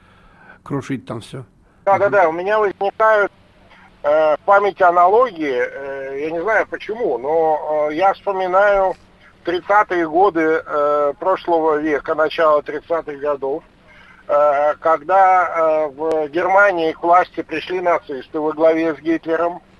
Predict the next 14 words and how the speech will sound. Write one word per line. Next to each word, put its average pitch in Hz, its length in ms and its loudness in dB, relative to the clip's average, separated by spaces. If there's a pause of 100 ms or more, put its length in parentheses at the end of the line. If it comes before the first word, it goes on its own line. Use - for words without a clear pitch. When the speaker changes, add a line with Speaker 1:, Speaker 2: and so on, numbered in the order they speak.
(580)
Speaker 2:
Э, 160 160 -4
и 170 920 0
мы 180 240 0
же 180 140 -2
с - 80 -10
вами 196 260 4
помним, 196 760 2
э, 131 280 0
как 185 280 2
приблизительно 185 1080 2
так 247 260 0
же 180 540 0
реагировали 180 1040 0
все, 180 480 -4